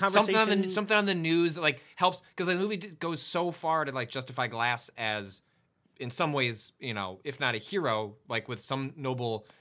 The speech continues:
Speaker 1: intentions along the way. And Samuel Jackson's acting does so much to help you buy his argument. But when you step back and look at, like, <laughs>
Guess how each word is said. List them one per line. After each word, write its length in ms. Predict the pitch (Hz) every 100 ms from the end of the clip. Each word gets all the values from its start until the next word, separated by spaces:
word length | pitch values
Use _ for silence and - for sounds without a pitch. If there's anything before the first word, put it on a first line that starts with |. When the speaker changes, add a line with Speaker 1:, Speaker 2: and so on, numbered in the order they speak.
| _
Speaker 1:
intentions 500 | 127 120 135 135 123
along 240 | 120 123 120
the 100 | 113
way. 360 | 113 131 170 - -
And 140 | 135 127
Samuel 340 | 160 170 156
Jackson's 460 | 139 143 - 139 117 _ _ _ _ -
acting 440 | 160 - 147 127
does 200 | 131 120
so 320 | - 143 147
much 320 | 139 143 -
to 80 | -
help 240 | 120 135 131
you 100 | 110
buy 320 | 110 113 139
his 200 | 139 120
argument. 500 | 120 127 165 190 202 - -
But 140 | 160 165
when 100 | 151
you 60 |
step 400 | 135 - 208 220
back 340 | - 170 170 -
and 160 | 143 127
look 260 | 147 160
at, 80 | 175
like, 340 | 135 120 - - -
<laughs> 100 | 196